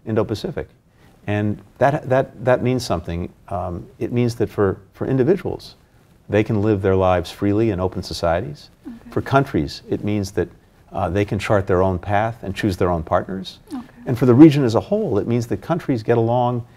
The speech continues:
Speaker 1: in a way that's defined by collaboration and cooperation, not coercion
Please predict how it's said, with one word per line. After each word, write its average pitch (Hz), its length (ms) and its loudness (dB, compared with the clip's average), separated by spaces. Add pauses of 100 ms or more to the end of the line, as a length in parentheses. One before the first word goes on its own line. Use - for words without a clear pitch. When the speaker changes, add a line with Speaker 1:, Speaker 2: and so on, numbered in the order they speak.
(200)
Speaker 1:
in 107 140 -2
a 107 40 2
way 117 180 4
that's 107 200 -2
defined 113 400 -4
by 95 240 4 (480)
collaboration 110 640 4
and 87 80 -4
cooperation, 101 540 0
not 107 200 0
coercion 117 460 2